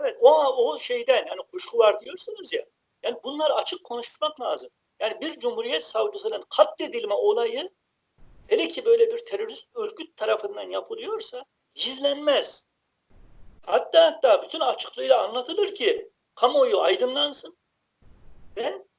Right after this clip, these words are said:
insanlar, e, bilsinler neyin ne olduğunu. Şimdi öyle bir şey oldu, e, işte boşaltıldı adliye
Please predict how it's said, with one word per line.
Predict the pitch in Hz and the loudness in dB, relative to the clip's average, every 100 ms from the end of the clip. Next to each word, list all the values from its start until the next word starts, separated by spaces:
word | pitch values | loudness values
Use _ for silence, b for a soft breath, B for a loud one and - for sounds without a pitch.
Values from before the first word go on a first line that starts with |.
| _ _ - | _ _ -10
insanlar, | 190 - 233 247 339 - _ _ _ _ _ | -8 -4 -4 -2 -4 -4 _ _ _ _ _
e, | 170 175 175 180 180 196 - _ _ _ | -6 -4 -2 -2 -2 -4 -12 _ _ _
bilsinler | 196 226 - 269 277 226 - - _ _ _ _ | -10 -4 -4 -2 0 0 -2 -14 _ _ _ _
neyin | 190 214 196 | -6 -6 -4
ne | |
olduğunu. | 196 175 123 - - - _ _ _ _ | -2 -2 -4 -12 -18 -20 _ _ _ _
Şimdi | - 302 359 339 - - _ _ _ _ - | -10 -6 -4 -4 -4 -6 _ _ _ _ -10
öyle | 139 320 | -4 -2
bir | - | -2
şey | - 262 | 2 4
oldu, | 202 - 220 359 - _ _ _ _ | 4 4 -2 -4 -8 _ _ _ _
e, | - - - - _ _ _ _ - - | -6 -6 -6 -14 _ _ _ _ -20 -18
işte | - - 403 - - | -10 0 0 0 4
boşaltıldı | 554 - 254 - - - - | 4 6 4 4 -2 -2 2
adliye | - - - 131 220 320 | 2 0 -4 -4 -2 -2